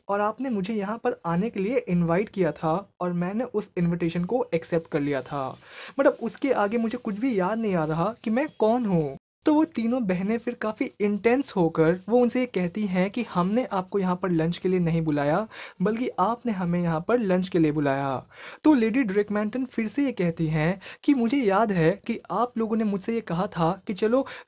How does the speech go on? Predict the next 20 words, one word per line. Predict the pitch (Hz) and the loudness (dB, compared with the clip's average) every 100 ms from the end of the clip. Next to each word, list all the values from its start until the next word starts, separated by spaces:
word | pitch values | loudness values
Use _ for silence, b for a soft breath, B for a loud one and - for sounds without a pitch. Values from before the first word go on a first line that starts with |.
| - | 0
कार्लटन | 196 196 202 269 | 2 2 0 -6
होटल | 214 190 196 208 | -4 -2 0 -2
चलते | - 170 170 | 0 -2 0
हैं, | 185 165 196 - | 0 0 0 -2
वहाँ | 170 214 | 0 2
लंच | 170 196 214 | 2 2 0
काफ़ी | 185 - 269 | -6 -4 -4
अच्छा | - 165 - | -4 -4 -2
मिलता | 180 151 139 | -2 0 -2
है, | 147 156 135 123 B B B | -2 0 0 -2 B B B
इसीलिए | 240 285 311 | -2 2 4
मैं | 254 247 233 | 4 2 2
आप | 196 214 | 0 0
लोगों | 214 | -2
के | 190 | -2
साथ | 196 185 | -2 0
यहाँ | 175 220 | 0 2
पर | 233 | 2
आ | 175 156 | 2 2
गई, | 156 160 | 4 2